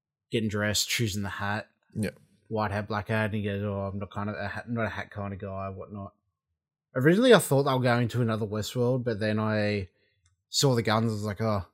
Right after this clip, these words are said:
Speaker 1: being a nerd like I am, like, oh, that gun wasn't around ba-,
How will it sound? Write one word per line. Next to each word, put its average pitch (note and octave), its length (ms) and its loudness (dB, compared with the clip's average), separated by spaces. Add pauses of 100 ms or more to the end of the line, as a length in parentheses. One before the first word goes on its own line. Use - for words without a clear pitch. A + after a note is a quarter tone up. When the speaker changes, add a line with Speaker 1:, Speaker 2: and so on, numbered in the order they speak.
(520)
Speaker 1:
being A#2 200 2
a G#2+ 60 2
nerd G#2+ 300 0
like G2 160 -4
I G#2 140 2
am, G#2+ 200 0
like, G2+ 220 -4 (160)
oh, A2+ 120 2
that G#2+ 160 2
gun G#2+ 180 2
wasn't G2+ 260 -2
around G#2+ 380 2
ba-, A#2 140 -2